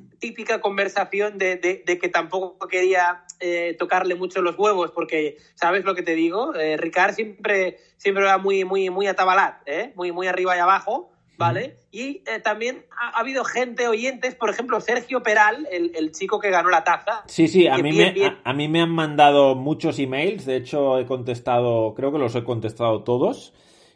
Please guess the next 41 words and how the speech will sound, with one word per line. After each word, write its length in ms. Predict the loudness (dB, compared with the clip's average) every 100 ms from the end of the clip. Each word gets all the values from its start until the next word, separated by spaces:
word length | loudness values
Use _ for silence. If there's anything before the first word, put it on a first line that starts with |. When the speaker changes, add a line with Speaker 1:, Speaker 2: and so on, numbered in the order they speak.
| -6
Speaker 1:
Ah. 120 | -2
Speaker 2:
y, 460 | 0 0 -2 -4 -8
y 260 | -6 -6 -8 -6
lo, 240 | -2 -2
lo 160 | 0 2
que 140 | 0
sí 160 | -2 -2
coincide 400 | -2 -2 2 2
todo 120 | 4
el 80 | 2
mundo 280 | 0 -2 -2
es 100 | -2
que 100 | 0
la 140 | 2
legislación 640 | 0 -2 -2 -2 0 -2
no 80 | -2
es 100 | -4
clara, 480 | -2 2 2 2 -2
¿eh? 180 | -4 -6
Que, 280 | -6 -4 -4
es 140 | -4
decir, 380 | -4 -2 -2 -4
que, 420 | -2 -2 -4 -12 _
que 120 | -6
estrictamente 1120 | -6 -4 0 0 2 2 4 2 -2 -4 -6 -6
no 280 | -4 2 2
está 480 | 2 -2 4 6 6
explicado 960 | 0 -6 -6 0 4 4 4 -2 -8 _ _ _ _
cómo 320 | 4 4 2
se 160 | 2 4
arrastran 600 | 4 4 0 -2 -4 0
los 180 | -2 -2
puntos 680 | -2 -2 0 -4 -4 -10 0
y 140 | 0
si 180 | 0 -4
se 180 | 2 2
redondean 640 | 4 0 -2 -2 -2 -2
o 80 | -4
no 160 | -2
los 180 | 0 0
decimales. 720 | -2 -4 -6 -8 -12 -16 -20